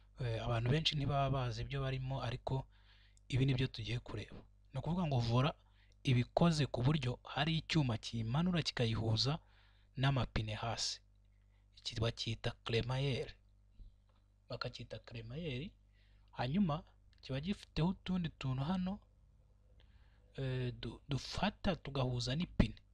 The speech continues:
Na hano hakaba hari akandi kagafata kagahuza n'ipine. Ku buryo nukata,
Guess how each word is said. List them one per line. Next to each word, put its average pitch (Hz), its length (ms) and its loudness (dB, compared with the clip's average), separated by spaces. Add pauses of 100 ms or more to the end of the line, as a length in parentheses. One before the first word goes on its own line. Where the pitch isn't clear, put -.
(360)
Na 139 180 4
hano 208 160 8
hakaba 143 340 6
hari 180 120 4
akandi 151 400 0
kagafata - 520 -2
kagahuza 113 480 -6
n'ipine. - 340 -12 (280)
Ku - 100 -8
buryo 202 200 2
nukata, 208 720 0